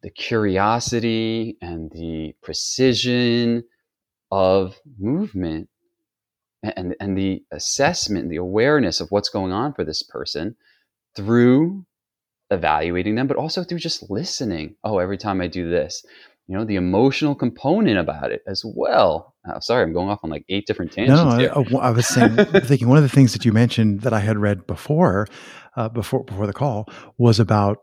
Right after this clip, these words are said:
Speaker 2: deploying empathy. And I'm like, "Oh, you
Speaker 1: Yeah.
Speaker 2: had me," you know, 'cause, like, my personal shtick involves compassion and understanding. I'm like, "Oh, that's a big thing." And, um, as you were describing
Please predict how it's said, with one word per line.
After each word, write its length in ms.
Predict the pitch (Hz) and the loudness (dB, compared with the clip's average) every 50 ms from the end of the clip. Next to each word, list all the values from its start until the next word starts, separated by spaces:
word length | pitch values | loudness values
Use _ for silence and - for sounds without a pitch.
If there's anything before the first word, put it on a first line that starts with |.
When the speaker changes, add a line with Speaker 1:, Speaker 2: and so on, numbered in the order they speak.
| _ 120 113 | _ -4 -2
Speaker 2:
deploying 500 | 107 101 - - 135 131 117 110 107 107 | -2 -2 0 4 4 4 6 4 4 2
empathy. 460 | 104 107 - 143 - 160 180 170 156 | 2 2 0 0 2 2 2 2 0
And 160 | 151 131 110 | 0 2 4
I'm 100 | 113 107 | 4 6
like, 180 | 101 101 101 - | 4 4 2 2
"Oh, 140 | - 139 110 | 2 2 2
you 60 | 101 | 2
Speaker 1:
Yeah. 60 | 101 | 2
Speaker 2:
had 260 | 85 104 104 107 95 | 2 2 2 2 2
me," 100 | 95 98 | 0 -4
you 120 | 92 90 107 | -2 0 0
know, 100 | 104 98 | 0 2
'cause, 240 | - 110 98 - - | 2 0 0 2 2
like, 180 | 117 104 - | 2 4 4
my 140 | - 110 107 | 4 4 4
personal 380 | - - 120 104 - 113 104 92 | 4 4 4 4 4 2 0 0
shtick 260 | - - 117 113 - | 0 -2 -2 0 0
involves 380 | 107 98 92 107 95 98 95 - | 0 0 2 2 2 2 0 0
compassion 640 | - 107 92 - - 98 98 95 92 - 110 101 | 0 -2 0 0 -2 -2 -2 -2 -2 -2 -2 -2
and 100 | 98 101 | 0 0
understanding. 400 | 107 107 107 98 - 110 - 110 | 0 0 0 -2 -4 -4 -2 0
I'm 100 | 104 110 | 0 0
like, 260 | 101 101 104 - - - | 0 0 -2 -4 -6 -6
"Oh, 300 | - 120 143 185 180 113 | -4 -2 0 2 2 2
that's 260 | 101 120 135 - - | 4 2 2 2 2
a 60 | 143 117 | 0 -2
big 380 | 107 - - 104 107 107 101 | -2 -4 -4 -4 -4 -4 -4
thing." 320 | - 160 175 185 143 104 95 | -2 0 0 2 2 2 0
And, 180 | 95 95 90 - - - - - - - - - - - - - - _ _ _ _ _ _ _ | 0 -2 -2 -6 -12 -20 -20 -20 -20 -20 -20 -20 -20 -20 -20 -20 -20 _ _ _ _ _ _ _
um, 300 | - - - _ - 175 185 - | -16 -16 -8 _ -4 -4 -2 2
as 180 | - 139 127 135 | 2 2 4 6
you 120 | 135 135 | 6 8
were 260 | 131 127 120 117 - _ | 8 8 8 6 2 _
describing 960 | - 123 - - - - 120 113 113 120 127 120 123 117 110 107 107 101 95 | -4 -4 -4 -4 -2 0 2 4 4 4 4 4 4 4 4 4 2 0 -2